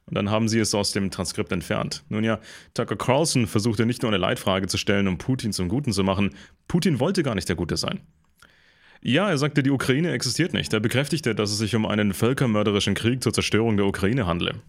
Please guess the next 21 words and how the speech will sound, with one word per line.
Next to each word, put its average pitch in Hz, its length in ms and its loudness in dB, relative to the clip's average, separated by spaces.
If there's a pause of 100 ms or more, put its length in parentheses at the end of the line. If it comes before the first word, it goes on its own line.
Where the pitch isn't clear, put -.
(120)
was - 160 -6
erstaunlich 107 400 0
war. - 160 -6 (440)
Ein - 160 0
Schlag 113 220 0
ins 127 140 -2
Gesicht 110 200 -2
von 98 120 0
Carlson 101 440 0
und 90 80 2
ein 92 80 0
erstaunliches 101 460 0
Eingeständnis, 92 800 0
dass - 180 -8
er 95 140 -2
sich 90 300 -2
auf - 160 -6
dieser 85 240 -2
apokalyptischen 95 580 -2
Mission 95 260 -2
befindet. - 440 -8